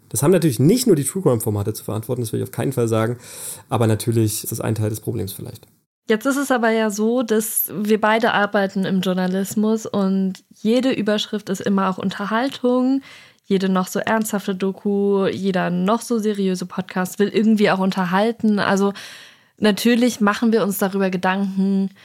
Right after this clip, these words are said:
Speaker 2: wenn wir jetzt zum Beispiel über diesen Podcast sprechen hier, warum sollten Leute sich den anhören? Was interessiert sie? Das ist ja auch total wichtig, weil sonst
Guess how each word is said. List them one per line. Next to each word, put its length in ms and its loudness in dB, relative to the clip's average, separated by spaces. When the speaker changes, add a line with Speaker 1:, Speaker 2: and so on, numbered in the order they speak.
Speaker 2:
wenn 200 0
wir 80 0
jetzt 180 -4
zum 80 0
Beispiel 240 -2
über 140 0
diesen 260 0
Podcast 500 -2
sprechen 400 -4
hier, 220 -2
warum 240 0
sollten 240 0
Leute 240 2
sich 140 0
den 200 -2
anhören? 560 0
Was 160 -2
interessiert 720 -2
sie? 260 0
Das 200 -4
ist 120 0
ja 160 2
auch 60 -2
total 320 -2
wichtig, 320 -2
weil 160 2
sonst 260 -2